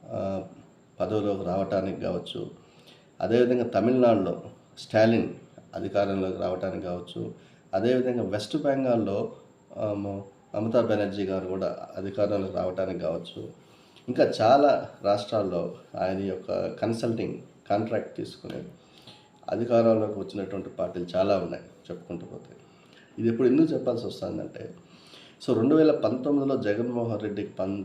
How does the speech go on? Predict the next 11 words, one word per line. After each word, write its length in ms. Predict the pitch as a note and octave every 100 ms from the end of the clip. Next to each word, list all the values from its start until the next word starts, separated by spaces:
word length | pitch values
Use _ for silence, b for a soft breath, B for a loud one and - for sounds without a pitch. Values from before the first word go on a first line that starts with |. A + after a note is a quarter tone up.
| -
పనిచేసినటువంటి 800 | F#2 G2+ G2+ F#2+ F2+ F2+ F2+ -
ఈ 180 | - - -
టీం, 360 | B2 A2+ - - _
పీకే 240 | G#2+ - F#2+
టీం, 500 | E2+ G#2 F2 - - B B B B _ -
so 80 | C3
వాళ్ళు 640 | B2+ B2 G#2+ A2+ A2+ - G2
చాలా 420 | A#2+ D3 D#3+ -
ఫోకస్డ్‌గా 720 | A#2+ C#3+ E3 D3+ D#3+ D3 A2+
ఒక 140 | F#2 F#2+
ఐడియాలజీ 800 | F2+ A2+ A#2 A2+ A2 - F#2